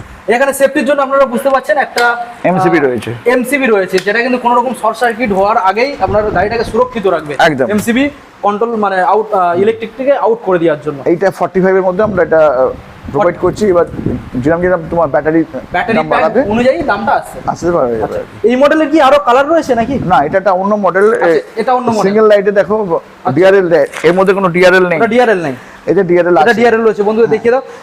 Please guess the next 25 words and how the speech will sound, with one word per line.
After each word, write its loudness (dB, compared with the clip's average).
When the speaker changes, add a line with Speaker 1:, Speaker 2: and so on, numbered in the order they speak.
Speaker 1:
প্রত্যেকটা -2
গাড়ির 2
ক্ষেত্রে 0
আপনারা 2
সামনে -2
কিন্তু -2
ফ্রন্ট -2
ডিস -2
পেয়ে 4
যাবেন। 0
একবার -2
ডিসটাকে 0
বন্ধুদের 2
দেখিয়ে 0
দাও। 0
Speaker 2:
এটা 0
হচ্ছে -2
Speaker 1:
দারুণ 2
Speaker 2:
তোমার, -2
Speaker 1:
কন্ডিশনের -4
গাড়ি। -2
Speaker 2:
দেখো, 2
এটা 0
ডুয়াল 2
কালার। 0